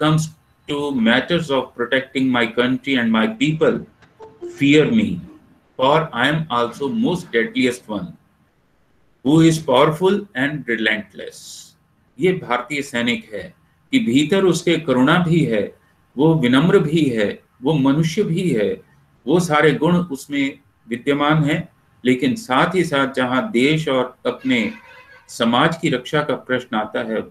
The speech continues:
वहां वो फियरेस्ट हैं, वो निर्भीक हैं और वो शत्रु की छाती के ऊपर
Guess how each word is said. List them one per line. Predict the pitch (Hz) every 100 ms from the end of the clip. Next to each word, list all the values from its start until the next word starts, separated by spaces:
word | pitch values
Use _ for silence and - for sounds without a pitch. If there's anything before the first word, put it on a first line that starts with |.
| -
वहां | 117 127
वो | 117 113 113 -
फियरेस्ट | 139 143 143 - -
हैं, | - - _ _ _ _ 131
वो |
निर्भीक | 127 123 110 - 160 196 -
हैं | 110 92 - _ _ _
और | - 127
वो | 123 127 127
शत्रु | - - 165 147
की | -
छाती | 110 - 117 123 120
के | 120
ऊपर | 110 120